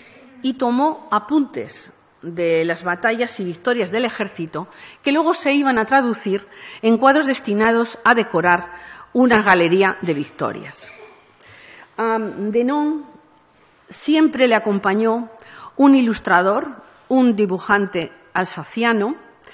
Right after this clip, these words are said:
Benjamin Six, que re-,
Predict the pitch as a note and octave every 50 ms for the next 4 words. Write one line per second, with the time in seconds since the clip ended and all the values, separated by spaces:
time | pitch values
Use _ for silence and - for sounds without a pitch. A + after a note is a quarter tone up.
0 | - - - - - - - - _ - G3 G3+ G#3 G3+ G3+ F#3 F#3+ G3 A3 A#3
1 | A3+ A3 G#3 - - - - - - D4+ D4 C#4 - - - - - - _ _
2 | _ _ - A3 G#3+ A3 G#3+ G#3+